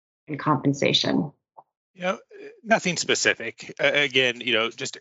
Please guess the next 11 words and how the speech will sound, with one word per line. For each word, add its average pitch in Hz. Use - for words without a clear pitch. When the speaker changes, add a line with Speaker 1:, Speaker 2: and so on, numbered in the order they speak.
Speaker 2:
would, 147
would 139
encourage 156
comp 131
committees, 120
executives 123
to, 139
to, 120
to 110
think 147
broadly. 101